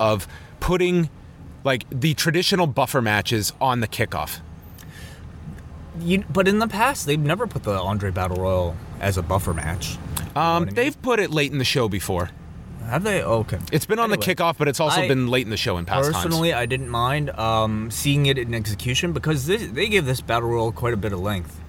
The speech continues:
Speaker 1: This thing
Speaker 2: And
Speaker 1: went, uh, over sixteen minutes.
Speaker 2: Yeah, and I feel like putting this in the middle of this card in,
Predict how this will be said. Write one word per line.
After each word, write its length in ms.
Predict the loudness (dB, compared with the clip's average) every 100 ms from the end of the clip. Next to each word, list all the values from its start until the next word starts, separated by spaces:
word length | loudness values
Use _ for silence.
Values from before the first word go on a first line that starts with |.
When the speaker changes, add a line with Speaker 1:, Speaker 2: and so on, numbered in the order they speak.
| -2
Speaker 1:
This 180 | 0 2
thing 160 | 2 4
Speaker 2:
And 80 |
Speaker 1:
went, 240 | 4 2 2
uh, 380 | 2 4 4 2 0
over 280 | 0 2 2
sixteen 440 | 2 -2 -2 0 0
minutes. 320 | 0 -2 -2
Speaker 2:
Yeah, 320 | 2 2 2
and 160 | 0 0
I 140 | 0
feel 240 | 0 2 2
like 240 | 0 -2
putting 340 | -4 0 2 2
this 240 | 2 0
in 140 | -2 -4
the 60 | -2
middle 600 | -2 0 2 0 -2 -4
of 180 | -2 -2 -2 -4
this 380 | 0 2 2 0
card 520 | 2 4 6 2 -2 -6 -10 -12 -12 -10 -2
in, 160 | 0